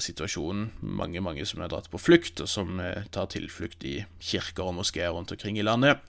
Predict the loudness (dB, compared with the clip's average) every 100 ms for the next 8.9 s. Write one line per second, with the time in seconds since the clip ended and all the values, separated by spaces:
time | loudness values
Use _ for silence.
0 | -6 -2 0 4 6 8 8 6 2 -8
1 | -8 -8 -10 -14 -18 -20 -20 -20 -20 -4
2 | 0 4 6 8 6 6 0 2 6 6
3 | 6 -2 -14 -14 -10 6 10 10 8 2
4 | 0 4 8 8 6 8 8 10 10 10
5 | 8 6 6 2 4 6 8 6 4 -4
6 | -6 -6 -8 -8 -4 -2 -2 -4 -10 -14
7 | -14 -10 -2 6 6 6 2 0 -2 -6
8 | -6 -8 -4 -2 -2 -2 -6 -6 -12